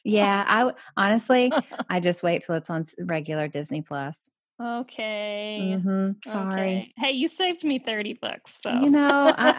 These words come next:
Speaker 1: I'm here
Speaker 2: <laughs>
Speaker 1: to help, but I'm sure I'm gonna get some hate mail.
Speaker 2: It's fine. I'll
Speaker 1: <laughs>
Speaker 2: watch some classics and wait around.
Speaker 1: Yeah. Yeah.
Speaker 2: <laughs>
Speaker 1: Classic Mulan is amazing.
Speaker 2: But I agree. I am very much m-, missing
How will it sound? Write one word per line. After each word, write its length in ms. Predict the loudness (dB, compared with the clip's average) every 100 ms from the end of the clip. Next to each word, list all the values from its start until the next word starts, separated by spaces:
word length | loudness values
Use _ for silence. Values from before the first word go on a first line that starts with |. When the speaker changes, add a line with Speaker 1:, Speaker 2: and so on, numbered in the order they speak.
| 6
Speaker 1:
I'm 80 | 6
here 260 | 8 8
Speaker 2:
<laughs> 0 |
Speaker 1:
to 100 | 6
help, 420 | 6 8 8 6
but 120 | 6 4
I'm 100 | 4
sure 160 | 4
I'm 100 | 4
gonna 120 | 6
get 180 | 4 2
some 120 | 2
hate 240 | 2 2 0
mail. 320 | 0 -2 0
Speaker 2:
It's 340 | 4 4 6 6
fine. 380 | 6 6 4 6 6
I'll 180 | 8 8
Speaker 1:
<laughs> 0 |
Speaker 2:
watch 200 | 8 6
some 300 | 4 4 4
classics 1160 | 6 6 8 8 4 4 6 8 8 4 -4 -4
and 220 | -2 0
wait 260 | 2 2 0
around. 680 | -2 -2 -2 -2 -2 -4 -2 -2 0 4
Speaker 1:
Yeah. 280 | 6 6 4 6 4 6
Yeah. 200 | 4 4
Speaker 2:
<laughs> 60 |
Speaker 1:
Classic 380 | 4 2 4 4
Mulan 480 | 6 6 4 2 0
is 180 | -4 -2
amazing. 680 | -4 -4 -8 -14 -10 -12 _ 2
Speaker 2:
But 160 | 2
I 120 | 4 2
agree. 460 | 2 2 0 2
I 160 | 2 2
am 300 | 4 4 2
very 320 | -2 -4 -4
much 360 | -6 -8 -8 -6
m-, 140 | -6 -4
missing 840 | -2 -2 -6 -8 -6 -6 -6 -6